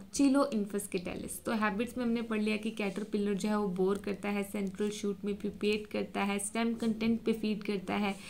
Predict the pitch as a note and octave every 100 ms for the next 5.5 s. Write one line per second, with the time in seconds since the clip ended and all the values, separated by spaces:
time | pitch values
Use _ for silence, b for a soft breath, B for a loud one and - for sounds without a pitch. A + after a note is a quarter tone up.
0 | B B B G#3+ A3+ B3+ C#4 B3+ A3+ G#3+
1 | G#3+ - A3+ A3+ A#3 A3 G#3 G3+ G3+ -
2 | - C4+ C4+ A#3+ A3+ G3+ G#3 G#3 G#3 G#3
3 | - G#3+ G#3+ A3 G3+ G#3+ G#3 G3+ G3 -
4 | G#3 G3+ G3 A3 G#3+ A3 A3 C#4 C4 A#3+
5 | G#3 G3+ F#3+ F#3+